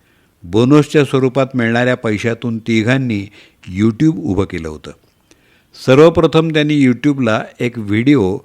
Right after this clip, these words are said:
डेटिंग वेबसाइट म्हणून सुरू केलं होतं. त्यावेळी साईटचं नाव ट्यून इन हुकअप असं ठेवलं होतं.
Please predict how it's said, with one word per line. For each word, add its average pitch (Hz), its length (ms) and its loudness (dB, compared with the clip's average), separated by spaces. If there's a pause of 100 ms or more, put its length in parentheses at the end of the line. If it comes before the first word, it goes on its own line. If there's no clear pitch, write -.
(300)
डेटिंग 127 580 2
वेबसाइट 131 520 -2
म्हणून 120 240 -4
सुरू 92 240 -10
केलं 78 220 -14
होतं. 73 220 -16 (960)
त्यावेळी 147 480 4 (680)
साईटचं 135 440 0
नाव 127 300 -2 (640)
ट्यून 185 380 0 (140)
इन 151 320 -2 (120)
हुकअप - 520 -6 (800)
असं 107 200 -6
ठेवलं 82 300 -10
होतं. 69 260 -16